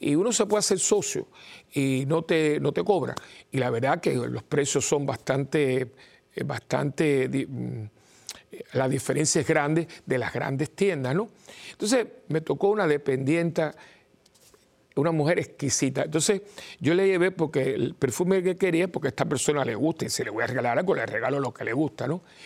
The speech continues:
Y le reg-, le llevé el pomo, el pomo, porque entonces cuando lo llevo, me dice ella,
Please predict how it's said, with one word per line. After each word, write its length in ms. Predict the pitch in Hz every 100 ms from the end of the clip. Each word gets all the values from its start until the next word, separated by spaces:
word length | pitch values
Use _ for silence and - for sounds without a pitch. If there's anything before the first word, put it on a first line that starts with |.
| - -
Y 80 |
le 100 | 165
reg-, 320 | 175 175 165 170
le 160 | 156
llevé 420 | 151 165 196 214 - - - -
el 160 | 151
pomo, 540 | 131 - 160 139 131 110 -
el 120 | 123
pomo, 400 | - 143 143 143
porque 420 | - 131 - 131 - - - -
entonces 340 | - 156 147 190
cuando 280 | - 131 139
lo 120 | 135
llevo, 440 | 160 190 160 160 - _ _ - -
me 180 | 131
dice 400 | 127 151 - 151
ella, 320 | 143 139 127